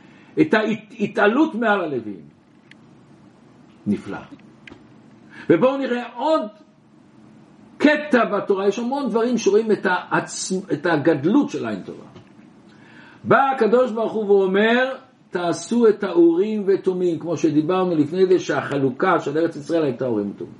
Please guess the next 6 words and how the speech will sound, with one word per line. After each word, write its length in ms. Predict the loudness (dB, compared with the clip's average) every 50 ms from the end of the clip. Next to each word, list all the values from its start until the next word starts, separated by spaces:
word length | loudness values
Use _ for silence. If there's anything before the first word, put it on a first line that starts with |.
| -20 -20 -20 -20 -20 -20 -20 -20 -20 -20 -20 -20 -20 -20 -20 -20 -6 0
"מי 320 | 2 4 6 6 4 2 0
זכה 600 | -2 -4 -4 -4 -4 -4 -4 -2 0 0 2 0
להחזיק 600 | 0 -2 -4 -6 -6 -8 -8 -8 -8 -8 -2 -2
את 140 | -4 -2 -2
האורים 580 | 0 2 2 2 2 2 2 0 0 -4 -4 -2
ותומים? 560 | -2 -2 0 -2 -2 0 0 2 0 0 -2